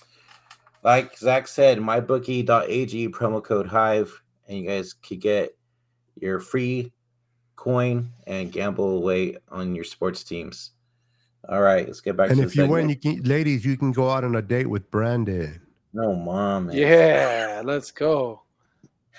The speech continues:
Speaker 1: <laughs> All right, guys, we're gonna continue on to this game. Um, let's go ahead and s-, start off with this.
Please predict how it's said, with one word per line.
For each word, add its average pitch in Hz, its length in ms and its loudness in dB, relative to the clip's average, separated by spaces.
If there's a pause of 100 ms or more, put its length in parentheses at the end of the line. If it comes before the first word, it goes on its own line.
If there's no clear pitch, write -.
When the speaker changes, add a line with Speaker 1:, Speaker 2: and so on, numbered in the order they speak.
(120)
Speaker 1:
<laughs> - 0 -
All 127 480 -4 (880)
right, 113 400 10
guys, 110 320 2 (420)
we're 123 180 0
gonna 135 120 -2
continue 135 460 -6
on 123 400 -2
to 120 140 -10
this 110 220 -8
game. 113 540 -6 (100)
Um, 101 500 -2
let's 107 120 -8
go 131 200 0
ahead 135 200 0
and 123 100 -10
s-, - 160 -18
start - 380 -2
off 120 240 0
with 110 160 -8
this. 110 400 -8